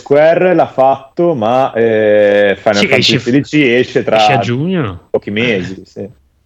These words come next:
Speaker 2: Sì. A parte che c'è l'Evo sto, se-, cos'è, sto fine settimana, il prossimo, c'è l'Evo Japan, quindi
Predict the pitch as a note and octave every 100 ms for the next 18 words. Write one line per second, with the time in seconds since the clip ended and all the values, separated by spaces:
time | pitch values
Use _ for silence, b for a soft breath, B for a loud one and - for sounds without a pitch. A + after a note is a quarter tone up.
0 | - C#3 B A#2+ E2+ B B B _ -
1 | - - - A#2 D#3 E3+ E3+ D3+ C#3+ A#2+
2 | B2+ C#3 A2 A2+ - G#2+ - G#2+ G#2 F#2+
3 | - G#2 - A2+ G#2 - G#2+ F#2+ G2+ A2
4 | F#2+ G2 G2+ G#2+ - G2+ F#2 B B -
5 | G#2 G2+ A2+ G2+ G2 G2+ F#2 G#2 G#2 F2+
6 | G2 F#2+ F#2